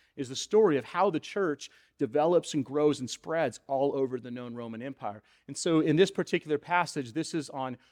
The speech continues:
Paul's third, a second journey, his missionary journey, and he's in the city of Philippi. If you've read the New Testament, you'll know the book Philippians is written to that church by Paul. But this is when he first goes there, okay?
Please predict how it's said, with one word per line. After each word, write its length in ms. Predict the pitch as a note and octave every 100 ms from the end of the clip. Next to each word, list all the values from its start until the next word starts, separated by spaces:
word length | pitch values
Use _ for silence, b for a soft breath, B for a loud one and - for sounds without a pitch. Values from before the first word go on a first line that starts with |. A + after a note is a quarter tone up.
| _
Paul's 400 | - D#3+ D3 - _
third, 360 | D#3+ D#3+ E3 D#3+
a 60 |
second 440 | - F#3 F3 E3+ A#2+
journey, 540 | C#3+ D#3 D#3 C3+ C3 _
his 160 | D3+ A#2+
missionary 400 | D#3+ - E3+ C#3
journey, 340 | C3 B2+ B2+
and 100 | B2+
he's 120 | B2+
in 140 | E3 D3+
the 60 |
city 320 | D3 - C3+ C#3
of 80 |
Philippi. 560 | - A#3+ A3 - F2+ - _ _ _ _ _
If 160 | - -
you've 200 | D3+ B2+
read 140 | D3
the 60 | C#3
New 140 | C#3+
Testament, 480 | D#3+ D#3 C#3 - C3
you'll 140 | B2+
know 120 | C3 B2+
the 100 | A#2+
book 280 | C3+ -
Philippians 760 | - B2+ C#3 C3+ A#2 A2 G#2+ - _ _ _
is 200 | C3 G#2
written 360 | C3+ C#3 B2 A2
to 120 | C3
that 200 | A2+ -
church 280 | - B2 -
by 120 | A2
Paul. 320 | A2 - A2+
But 120 | A2+ A#2+
this 180 | G#3+
is 80 | C4
when 120 | G#3+
he 60 | G3
first 380 | - G3+ F3 -
goes 260 | C#3+ A#2+
there, 180 | A2+ - _
okay? 260 | A#2 A#2